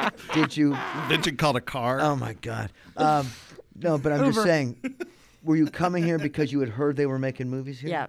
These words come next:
Speaker 3: my dad's side of the family were here. Um,
Speaker 1: Okay.
Speaker 3: Yeah, there you go. So that's how we all ended up here. So I used to spend summers here.
Speaker 1: Okay.
Speaker 3: Back
Speaker 1: So
Speaker 3: when they had sea urchin and starfish all over the beaches.
Speaker 1: Oh, yeah.
Speaker 3: Yeah, yeah,
Speaker 1: So,
Speaker 3: yeah.
Speaker 1: so Wilmington was already familiar.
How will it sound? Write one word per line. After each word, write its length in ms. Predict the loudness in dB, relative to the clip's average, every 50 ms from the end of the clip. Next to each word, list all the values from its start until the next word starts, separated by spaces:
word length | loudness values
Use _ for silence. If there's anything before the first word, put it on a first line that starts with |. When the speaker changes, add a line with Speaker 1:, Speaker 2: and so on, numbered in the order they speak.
| -8
Speaker 3:
my 520 | -10 -8 -6 -6 -4 -4 -4 -6 -6 -8 -8
dad's 320 | -8 -10 -10 -10 -10 -12 -12
side 100 | -14 -12
of 40 |
the 60 | -12 -12
family 440 | -10 -10 -8 -8 -8 -8 -8 -10 -12 _ _
were 140 | -14 -14 -12
here. 240 | -12 -12 -14 -14 -16 _ _ _ _ _ _ _ _ _ _ _ -14 -12
Um, 420 | -10 -10 -8 -10 -10 -10 -10 -8
Speaker 1:
Okay. 360 | -6 -6 -8 -8 -12 -16 -18 _ _ _ _ -20 _ _ _ _
Speaker 3:
Yeah, 160 | -10 -10 -10 -8
there 100 | -8 -8
you 100 | -8 -10
go. 120 | -10 -14 -16
So 180 | -14 -14 -16
that's 140 | -16 -14 -14
how 100 | -12 -12
we 100 | -10 -10
all 120 | -10 -10 -12
ended 220 | -12 -14 -14 -14
up 120 | -16 -16 -14
here. 140 | -16 -16 -16 -20 -20 -20 -18
So 200 | -16 -8 -6 -6
I 120 | -4 -2 -4
used 200 | -4 -4 -6 -8
to 60 | -12
spend 280 | -10 -8 -6 -6 -6 -6
summers 360 | -8 -10 -8 -10 -10 -10 -12
here. 220 | -12 -14 -14 -16 _ _ _ _ _ _ _ _ _ _ -20 -20 _ _ _ _ _ _ _ _ _ _ -16
Speaker 1:
Okay. 520 | -16 -16 -16 -18 -16 -16 -16 -16 -16 -18 -14 -10
Speaker 3:
Back 120 | -8 -8
Speaker 1:
So 60 | -6 -6
Speaker 3:
when 160 | -4 -4 -4
they 120 | -4 -4 -6
had 180 | -6 -8 -10
sea 200 | -10 -8 -6 -6
urchin 280 | -6 -6 -8 -8 -8 -6
and 140 | -6 -8 -8
starfish 540 | -8 -10 -10 -10 -10 -10 -12 -12 -10 -10
all 180 | -10 -8 -8 -8
over 160 | -10 -10 -10
the 80 | -10 -8
beaches. 240 | -8 -8 -8 -4 -2
Speaker 1:
Oh, 200 | -2 -2 -2 -2
yeah. 280 | -4 -6 -10 -10 -10 -12 -12
Speaker 3:
Yeah, 140 | -12 -12 -10
yeah, 80 | -6 -2
Speaker 1:
So, 160 | 0 0 0
Speaker 3:
yeah. 40 | -2
Speaker 1:
so 180 | -2 -4 -4 -2
Wilmington 460 | 0 0 0 0 0 0 0 0 0
was 120 | 0 0
already 200 | 0 0 0 -2
familiar. 600 | -4 -6 -6 -6 -6 -6 -8 -12 -16 -20 -20 -20